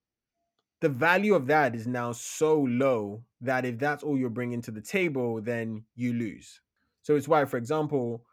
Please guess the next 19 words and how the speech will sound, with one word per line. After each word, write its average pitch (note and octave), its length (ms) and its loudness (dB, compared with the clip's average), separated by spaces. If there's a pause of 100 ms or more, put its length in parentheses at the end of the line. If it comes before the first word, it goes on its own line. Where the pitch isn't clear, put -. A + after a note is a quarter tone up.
(140)
uh, C3+ 100 -2 (180)
like, A2 380 -8 (560)
as B2 160 -2
a A#2+ 40 -2
business, C#3 680 -4
we B2 160 -4
talk C3 240 -2
about, A#2 300 -4
A, B2 240 -2
the A2 120 -4
fact A#2 360 -8
that A2 180 -6
we A2+ 160 -6
are, G#2+ 160 -6
like, G#2 260 -10
a A#2 60 -12
Gen A#2 300 -10
Z G#3 240 -8
company. A2 640 -8